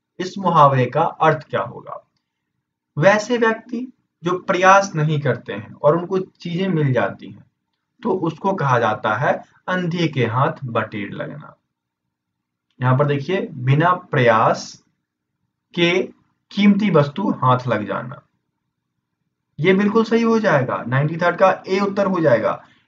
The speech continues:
D में देखिए, दिया गया है प्रयास से कीमती वस्तु मिलना, तो ये नहीं होगा।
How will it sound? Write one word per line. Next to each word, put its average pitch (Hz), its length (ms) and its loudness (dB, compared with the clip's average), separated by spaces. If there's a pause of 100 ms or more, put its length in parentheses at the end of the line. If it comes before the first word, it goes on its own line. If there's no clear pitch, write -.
(160)
D 135 200 0
में 202 140 4
देखिए, 190 240 2
दिया 165 240 2
गया 139 240 2
है 180 220 2 (600)
प्रयास 151 520 6
से 180 220 -2
कीमती 151 360 -2
वस्तु 139 280 -2
मिलना, 101 400 -6 (100)
तो 160 80 4
ये 156 220 4
नहीं 196 140 4
होगा। 196 340 2